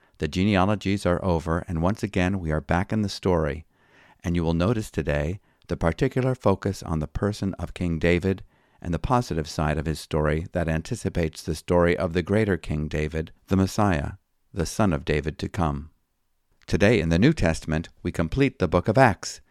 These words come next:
It ends rather abruptly. The good news is that the acts of the Holy Spirit in the Church of the Lord Jesus Christ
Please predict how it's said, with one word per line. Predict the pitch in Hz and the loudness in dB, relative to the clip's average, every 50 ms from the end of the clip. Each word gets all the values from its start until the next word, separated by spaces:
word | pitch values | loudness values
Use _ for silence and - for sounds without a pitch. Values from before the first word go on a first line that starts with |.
| _ _ _ _ _ | _ _ _ _ _
It | - - 92 | -6 -2 0
ends | 92 101 117 107 98 - | 0 2 2 0 0 0
rather | 101 95 95 82 - | 2 2 2 2 0
abruptly. | 67 90 76 87 107 120 - - - 64 58 58 - 87 - _ _ _ _ _ | -2 -2 2 4 4 4 4 2 -2 -2 -2 -4 -6 -10 -16 _ _ _ _ _
The | - 85 | -4 0
good | 78 113 127 117 | 2 4 4 4
news | 90 85 82 82 85 | 4 2 2 2 0
is | 92 85 - | -2 -2 0
that | - 87 80 - | 0 0 0 0
the | - - - - | -4 -6 -6 -4
acts | 104 107 107 - - - | -2 -2 -2 -2 -2 -4
of | 90 82 | -2 0
the | 87 82 | 0 2
Holy | 90 92 85 85 | 2 2 0 -2
Spirit | 80 - - - 120 113 95 85 - | -4 -4 0 4 4 6 6 4 2
in | - 98 85 | -2 -4 -2
the | 80 78 | -2 -4
Church | - - 117 113 117 - | -2 0 0 0 2 0
of | - 78 | -2 -2
the | 85 82 | 0 0
Lord | 78 85 87 87 | 2 4 4 4
Jesus | 82 - 82 76 80 73 | 2 0 -2 -2 -4 -6
Christ | - - - 110 98 85 80 - | -4 -2 0 2 2 0 -2 -6